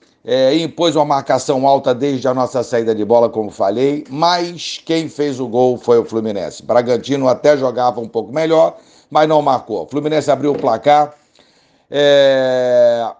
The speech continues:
<clears throat> numa avançada do Arias pela direita, que serviu uma excelente bola pra Ganso, que estufou as redes do Bragantino. Jogada, é, ensaiada, o Fluminense ampliou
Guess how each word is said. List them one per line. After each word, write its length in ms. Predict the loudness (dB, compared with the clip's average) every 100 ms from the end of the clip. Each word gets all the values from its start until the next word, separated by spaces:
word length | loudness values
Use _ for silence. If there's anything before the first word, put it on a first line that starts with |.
| _ -20
<clears throat> 200 | _ -12
numa 340 | -8 -2 0
avançada 540 | 2 2 2 2 2 0
do 180 | 2 2
Arias 400 | 2 0 -4 -4
pela 240 | -4 -4
direita, 500 | -4 -6 -4 -4 -8
que 160 | -8 -8
serviu 460 | -2 -2 0 2
uma 100 | 2
excelente 680 | 0 2 2 4 2 0 -2
bola 260 | 2 4 2
pra 220 | 0 -2
Ganso, 320 | 0 -2 -4
que 80 | -8
estufou 580 | -12 -8 -10 -6 0 2
as 160 | 2
redes 300 | 0 -4 -4
do 80 | -6
Bragantino. 720 | -4 -2 -2 -4 -8 -12 -12
Jogada, 640 | 0 2 4 4 4 0 -2 -10 -20 _ _ _
é, 220 | -2 -2
ensaiada, 840 | -2 -4 -2 0 2 4 2 2 -4
o 40 |
Fluminense 600 | -6 -8 -6 -6 -6 -6
ampliou 680 | -8 -8 -6 2 4 4